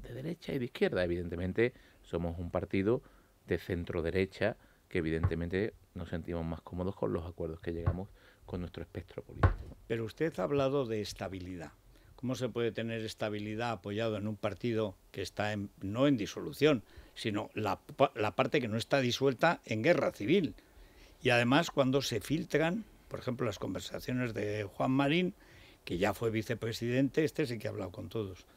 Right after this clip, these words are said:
Speaker 2: Lleva cinco, cinco partidos. Era vicepresidente con el psoe, vicepresidente con el P P y sería vicepresidente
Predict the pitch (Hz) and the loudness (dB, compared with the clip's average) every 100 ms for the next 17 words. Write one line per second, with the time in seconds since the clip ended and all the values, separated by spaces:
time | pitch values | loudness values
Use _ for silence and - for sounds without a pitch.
0 | - - - 113 135 131 139 147 117 113 | -20 -16 -6 4 4 4 2 2 2 0
1 | 107 107 101 - 127 127 113 101 127 113 | 0 -2 -4 -6 -4 -2 -2 -4 -4 -4
2 | 98 - - - - - 127 117 101 113 | -6 -14 -20 -20 -16 -2 4 4 4 0
3 | 117 117 127 135 120 135 131 135 135 - | -4 -2 2 2 2 2 4 2 2 -2
4 | - 131 131 135 127 127 160 156 160 113 | 0 2 2 2 0 0 4 4 4 -2
5 | 101 107 101 117 113 - 127 123 123 123 | -6 -6 -6 -4 -2 -2 -2 0 -2 0
6 | 131 110 147 - 98 92 98 87 104 95 | 0 2 2 0 -2 -2 0 -4 -8 -10
7 | 104 104 101 127 | -8 -8 -4 -4